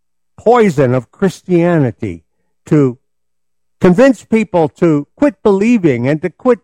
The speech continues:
preaching, and if that didn't work, to put 'em in jail or otherwise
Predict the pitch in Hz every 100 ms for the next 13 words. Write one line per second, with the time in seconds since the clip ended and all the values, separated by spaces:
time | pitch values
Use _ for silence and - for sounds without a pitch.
0 | _ - 208 269 - 170 135 143 165 185
1 | - 208 220 - 220 202 202 214 220 _
2 | _ _ _ _ _ _ _ _ - -
3 | 311 302 277 240 214 240 233 127 95 _
4 | _ _ 165 185 180 208 233 214 165 151
5 | 139 127